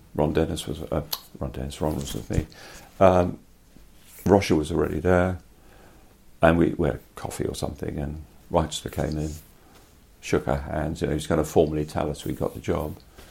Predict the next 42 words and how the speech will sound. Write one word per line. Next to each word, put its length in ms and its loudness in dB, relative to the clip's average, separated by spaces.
And 240 2
Ron 200 4
said, 160 -2
"Oh, 120 4
before 300 6
we 80 4
start, 320 4
I 40 -2
just 180 -6
have 160 2
to 100 -4
tell 260 2
you, 120 2
you 80 -2
know, 100 -2
it 80 -2
doesn't 220 4
affect 440 0
the 120 4
Gordon's 420 2
road 220 8
car 160 -4
company 440 -4
or, 300 -2
uh, 100 0
you 140 -4
know, 140 -4
our 180 0
road 220 4
car 160 -4
company, 360 -4
that 160 0
it's, 240 -4
um, 260 -2
we 120 0
just 180 0
signed 240 2
a 60 0
five-year 400 2
deal 260 2
with 180 -2
Mercedes-Benz." 840 0